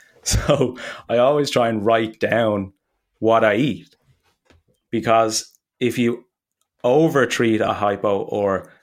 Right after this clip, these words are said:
overeat as a result of going low, you're obviously gonna have your blood sugar spike after that,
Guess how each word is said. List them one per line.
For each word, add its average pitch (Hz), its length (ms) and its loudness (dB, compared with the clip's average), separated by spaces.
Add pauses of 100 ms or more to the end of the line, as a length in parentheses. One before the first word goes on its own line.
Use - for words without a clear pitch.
(220)
overeat 110 840 -2
as 104 200 -4
a 101 60 -2
result 101 340 -2
of 95 100 -10
going 95 320 -2
low, 101 380 0 (1400)
you're 139 180 0
obviously 190 300 0
gonna 127 180 2
have 120 160 2
your 113 80 -2
blood 110 220 0
sugar 104 180 -2
spike 131 500 -4
after 104 260 -6
that, - 220 -12